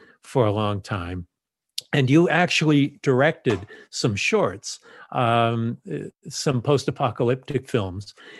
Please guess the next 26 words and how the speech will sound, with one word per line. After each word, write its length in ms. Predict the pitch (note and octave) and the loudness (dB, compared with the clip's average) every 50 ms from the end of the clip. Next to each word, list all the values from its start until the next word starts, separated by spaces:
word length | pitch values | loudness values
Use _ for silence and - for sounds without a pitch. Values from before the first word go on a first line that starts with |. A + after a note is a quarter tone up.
| - - | -20 -14
And, 480 | - D3+ C#3 C#3 C3+ C3+ C3 B2+ - - _ _ - | -8 -4 -2 0 0 0 0 -2 -4 -8 _ _ -4
and 160 | D3 C#3 D3 | -4 -2 0
I 80 | E3 | 0
wanna, 360 | D#3+ E3 G3 G3+ G3+ F#3 F#3 - - - _ _ _ - | 0 0 2 2 2 2 0 -2 -6 -14 _ _ _ -4
I 60 | D3 | -2
wanna 220 | E3 F3+ F#3+ F#3+ D#3 | -2 0 0 -2 -2
hear 240 | B2+ F#3+ G3+ G#3 | 0 0 0 0
about 400 | G3 C#3 B2 C#3+ C#3+ C#3 D#3 - - - | 0 0 2 2 2 2 0 -2 -6 -4
your 200 | D3 C#3+ D#3+ D#3+ | -2 0 0 0
take 380 | - - - F#3 F3+ E3+ - | -2 -4 -4 -2 -2 -2 -2
on 200 | D3 C#3+ C3 C3 | -2 -2 0 0
that 260 | D3 E3 E3 B2 A#2+ - | 0 0 -2 -2 -4 -4
and 200 | C3 B2 A2+ A#2 | -4 -4 -2 -2
your 160 | A#2+ B2 B2+ | 0 0 0
intention 580 | B2 A#2 - - - C#3+ D#3 D#3 - - A#2+ G#2 | -2 -2 -4 -6 -6 -6 -6 -6 -6 -6 -6 -6
on 260 | G2 G2 F#2+ F2+ F#2+ G#2 | -8 -8 -10 -8 -6 -6
that, 220 | G2+ F#2 G2 - | -6 -6 -8 -6
'cause 200 | - C3+ A#2+ - | -6 -6 -2 2
they're 160 | D#3+ D#3+ D#3+ | 4 6 6
available 500 | D3 C3+ E3+ A3+ B3 A3+ D#3+ A#2 G2+ A2 | 6 4 2 2 2 2 2 0 0 0
on, 320 | G#2 G2 G#2 G2+ G2 - - - | 0 0 -2 -4 -4 -6 -6 -6
on 180 | B2 A2 A2 | -4 -4 -2
YouTube, 400 | B2+ G3 A3+ A3 - B2 G#2 F2+ | -4 -4 -6 -4 -4 -4 -4 -2
I 80 | G2 F#2+ | -4 -6
believe, 380 | F#2+ A2 G2 G2 F#2 F2+ F2+ A2 | -6 -6 -8 -8 -8 -8 -8 -8
right? 280 | G#2+ A#2 D#3+ F#3+ - | -8 -8 -8 -10 -14